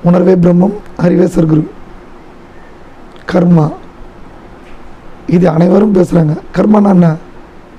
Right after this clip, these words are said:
நம்ம முன்ஜென்மத்துல செய்த பாவங்கள், அதற்கு முன்னாடி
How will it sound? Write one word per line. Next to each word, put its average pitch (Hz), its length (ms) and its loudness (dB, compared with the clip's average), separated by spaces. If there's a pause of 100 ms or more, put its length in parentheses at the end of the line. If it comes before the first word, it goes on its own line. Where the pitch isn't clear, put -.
(2750)
நம்ம 185 240 2 (840)
முன்ஜென்மத்துல 185 760 2
செய்த 175 320 0
பாவங்கள், 165 460 0 (2250)
அதற்கு 175 360 -2
முன்னாடி 190 480 4